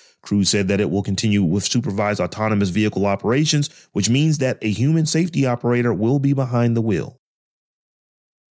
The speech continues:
The United Nations has created a thirty-nine member advisory body to address issues in the international governance of artificial intelligence.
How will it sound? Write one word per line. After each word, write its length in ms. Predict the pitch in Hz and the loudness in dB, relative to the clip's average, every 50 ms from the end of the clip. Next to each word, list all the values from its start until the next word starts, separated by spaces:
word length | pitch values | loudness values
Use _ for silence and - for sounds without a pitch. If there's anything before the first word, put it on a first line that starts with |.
| _ _ _ _ _ _ _ - | _ _ _ _ _ _ _ -8
The 140 | - - 82 | -4 0 2
United 400 | 90 92 95 98 98 101 78 71 | 2 2 2 2 2 2 0 2
Nations 320 | 95 101 98 - 104 98 | 0 0 2 2 2 2
has 120 | 101 95 | 0 0
created 320 | - - 113 107 107 101 98 | 0 -2 0 0 0 0 0
a 60 | 101 | -2
thirty-nine 480 | - 113 110 101 104 104 104 104 104 104 | 0 -2 -2 0 0 0 0 2 2 2
member 260 | 107 107 110 107 110 | 2 2 2 2 2
advisory 540 | 101 92 92 101 107 127 156 160 170 165 151 | 0 0 0 0 0 0 0 0 0 0 0
body 360 | 120 113 110 113 113 117 113 | 0 0 0 0 0 0 0
to 180 | - 117 101 | 0 0 0
address 340 | 101 95 104 113 123 123 - - | 0 2 0 0 0 0 -2 0
issues 360 | 117 139 143 - 156 151 135 | -2 0 0 0 0 0 0
in 80 | 123 | 0
the 180 | 110 101 101 110 | 0 2 2 2
international 540 | 123 147 151 147 143 147 143 - 147 135 123 | 2 2 2 2 0 0 0 0 0 0 0
governance 420 | 117 139 147 147 160 165 170 170 | 0 -2 0 0 0 0 0 0
of 140 | 156 135 127 | 0 0 0
artificial 500 | 123 127 127 123 139 135 127 139 139 139 | 0 0 0 0 -2 -2 0 0 2 2
intelligence. 580 | 135 127 147 147 143 131 98 90 80 - - | 2 2 0 0 0 0 -2 -4 -8 -8 -10